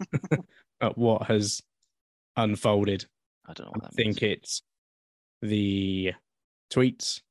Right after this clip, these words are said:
Speaker 1: I think it's the performance. I think there's obviously a lot of things going on that people are not happy about. Um, I think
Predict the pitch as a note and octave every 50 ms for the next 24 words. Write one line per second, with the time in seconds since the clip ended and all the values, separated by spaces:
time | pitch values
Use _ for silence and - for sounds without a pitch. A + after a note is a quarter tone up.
0 | _ _ _ _ _ _ _ _ _ _ _ _ _ _ _ _ _ _ _ _
1 | _ _ _ - - G2+ F#2+ F#2 F#2 F#2 F#2+ - - G#2+ G2 F#2+ - - G#2 F2+
2 | - - - - - - - - _ _ _ _ - - - - - - B2 B2
3 | A#2+ A#2+ A#2 A2+ G#2+ - - - - - - _ _ _ _ _ _ _ _ _
4 | _ _ _ - G2 F#2+ - _ G#2+ G2 G2 F2+ - - - _ _ _ _ _
5 | _ _ _ _ _ - G#2 F#2+ F#2+ F#2 F2 - - C3+ A#2+ G#2+ G#2+ A2 G#2 -
6 | - A2+ G#2+ G#2+ G#2 G2+ - G#2+ A2 G#2+ E2+ G2 - - A#2 A2 G#2+ G#2+ G2+ -
7 | - B2 A2+ A2 A2 A2 A2+ A2+ A2+ A2 A2 G#2+ G2+ G2+ A2 G#2 G#2 - - -
8 | - - - - _ _ _ _ _ _ _ _ _ _ _ _ _ _ - A2+
9 | G#2+ - G#2+ G#2 G#2+ G#2+ G#2+ - A2 A#2 B2 - - A#2+ A2+ G#2+ A#2+ A#2 A#2+ A#2
10 | - - _ _ _ _ _ _ _ _ _ _ G#2+ F#2+ F#2 F#2 F#2 F#2 F2+ F2
11 | D#2 E2+ F2 - G2 E2 D2